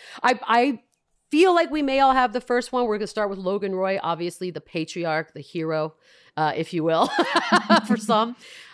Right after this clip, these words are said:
I went with Bill Belichick. He's got seniority in the league.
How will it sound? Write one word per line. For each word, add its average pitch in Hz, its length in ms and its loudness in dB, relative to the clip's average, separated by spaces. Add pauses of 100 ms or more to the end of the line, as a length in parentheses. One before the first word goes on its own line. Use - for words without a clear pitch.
(140)
I 269 220 4
went 226 480 0 (400)
with 214 180 -6
Bill 180 120 -4
Belichick. 135 440 -10 (520)
He's 165 180 -16
got 160 180 -4
seniority 170 680 -4
in 170 80 -6
the 160 60 -4
league. 247 680 -4